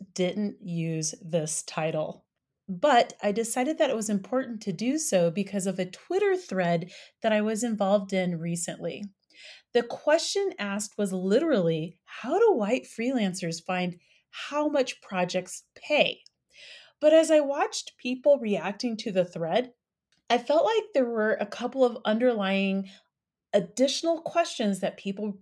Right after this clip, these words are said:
were really asking about or were actually really frustrated with. The first was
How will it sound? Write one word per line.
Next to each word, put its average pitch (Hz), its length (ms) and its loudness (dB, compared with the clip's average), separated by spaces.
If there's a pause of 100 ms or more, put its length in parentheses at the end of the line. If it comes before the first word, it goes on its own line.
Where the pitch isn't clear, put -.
(140)
were 220 160 -4
really 269 520 -2
asking 202 520 -4
about 175 340 -4
or 233 220 -2
were 247 440 4 (300)
actually 302 280 0
really 262 200 2
frustrated 185 720 -2
with. - 320 -6 (480)
The 269 100 2
first 330 480 -2
was 175 400 2